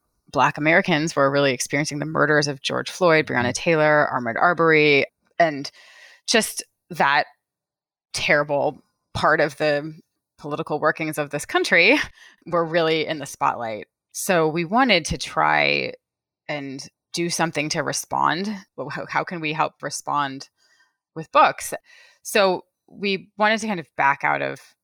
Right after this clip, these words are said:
Speaker 1: maybe making books super, super political for, like, this very early age group that we're looking at. And we thought, you know, the themes obviously that <laughs> need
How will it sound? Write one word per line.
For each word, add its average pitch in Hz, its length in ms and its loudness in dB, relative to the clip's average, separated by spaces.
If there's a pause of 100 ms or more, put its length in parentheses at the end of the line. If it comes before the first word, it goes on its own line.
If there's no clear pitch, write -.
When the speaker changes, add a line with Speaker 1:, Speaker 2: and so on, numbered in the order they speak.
(560)
Speaker 1:
maybe 147 260 -8
making 143 340 -6
books - 280 -10 (420)
super, - 600 -4
super 147 320 -8
political 143 520 -2
for, 71 200 0
like, - 140 -2
this - 140 -8
very 143 400 0
early 139 340 -2
age 135 240 -2
group 135 200 -8
that 123 120 -2
we're 135 120 -4
looking 139 260 -4
at. 139 60 2
And 143 80 -4
we 147 40 -6
thought, 143 160 -2
you 151 60 -4
know, 156 100 -4
the 135 120 -10
themes 160 480 -2
obviously 135 480 -2
that 131 260 -2 (260)
<laughs> - 260 -2
need 165 440 2